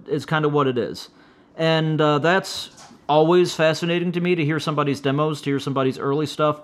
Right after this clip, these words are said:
A lot of the songs that are on here that are familiar titles did not end up anything like what he demoed. They ended up very different and much better structured, if you ask me.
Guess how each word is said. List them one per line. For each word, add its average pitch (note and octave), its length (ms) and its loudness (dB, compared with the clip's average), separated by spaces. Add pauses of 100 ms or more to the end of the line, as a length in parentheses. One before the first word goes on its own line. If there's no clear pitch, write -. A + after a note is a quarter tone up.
(240)
A D3 100 0
lot E3 220 6
of E3 60 -2
the E3 80 0
songs D#3 440 2
that D3 120 0
are C3+ 120 2
on C#3+ 160 2
here D3+ 240 0
that C#3 100 -2
are C3+ 80 2
familiar C3 400 -2
titles C3+ 440 -2
did B2+ 200 -4
not C3 200 2
end C3 200 0
up C3 340 0 (500)
anything D3 600 0
like C#3+ 480 0
what C#3+ 220 0
he C3 120 0
demoed. D#3+ 560 0
They C3+ 140 0
ended C3+ 180 -2
up C3 120 -2
very C3 200 0
different C#3+ 440 -4
and A#2+ 240 -6
much C3+ 360 -4
better B2+ 420 -2
structured, D3 560 -4
if D3 120 -6
you E3+ 80 -2
ask E3+ 200 -4
me. F#3+ 200 -6